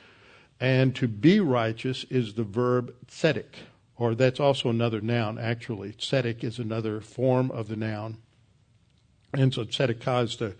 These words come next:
quality of the noun, and it means to conform to an ethical or moral standard.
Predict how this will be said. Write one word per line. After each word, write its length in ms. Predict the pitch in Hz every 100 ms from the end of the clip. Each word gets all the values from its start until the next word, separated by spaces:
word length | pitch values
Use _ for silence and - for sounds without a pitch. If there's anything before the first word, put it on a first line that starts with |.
| - - -
quality 920 | - - 147 151 143 139 123 107 113 -
of 240 | 117 107
the 80 | 113
noun, 420 | 110 110 104 117 117 - - - _
and 160 | 123 135
it 140 | 113
means 480 | 139 151 151 151 151 - -
to 140 | - 127
conform 1000 | 127 117 - - 160 135 120 127 131 131 - - - _ -
to 440 | - 135 135 135
an 400 | 127 120 120 120 120 -
ethical 800 | 139 147 160 147 160 151 156 135 - _ -
or 180 | 117 113
moral 720 | 110 117 123 127 123 120 117 - _ _ -
standard. 920 | - - 135 139 135 113 90 92